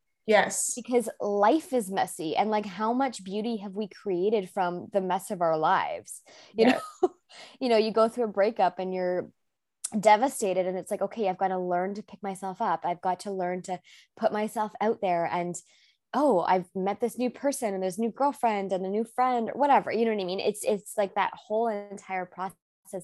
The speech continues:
Speaker 2: of life being messy, and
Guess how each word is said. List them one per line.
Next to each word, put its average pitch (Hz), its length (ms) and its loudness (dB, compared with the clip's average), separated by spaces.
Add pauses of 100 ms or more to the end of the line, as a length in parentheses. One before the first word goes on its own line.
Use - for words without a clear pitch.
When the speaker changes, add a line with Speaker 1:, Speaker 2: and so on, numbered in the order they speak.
Speaker 2:
of 170 160 -8
life 185 500 -4 (400)
being 202 140 2
messy, 185 500 -4
and 175 400 -6